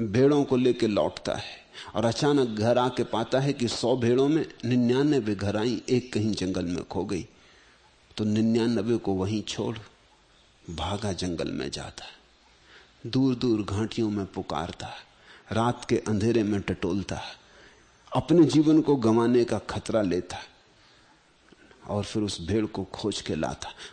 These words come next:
और जब उस भेड़ को खोज के लाता तो जानते कैसे लाता? उसको कंधे पर रख के लाता।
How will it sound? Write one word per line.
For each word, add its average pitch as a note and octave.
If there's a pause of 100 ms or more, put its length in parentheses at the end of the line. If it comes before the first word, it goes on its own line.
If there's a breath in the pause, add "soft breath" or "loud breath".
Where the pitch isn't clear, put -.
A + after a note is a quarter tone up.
और A2+
जब A#2+
उस G#2
भेड़ A#2
को B2
खोज B2+
के C3+
लाता B2+
तो A2+
जानते D3
कैसे B2+
लाता? -
उसको A2
कंधे F#2+
पर D#2+
रख -
के -
लाता। -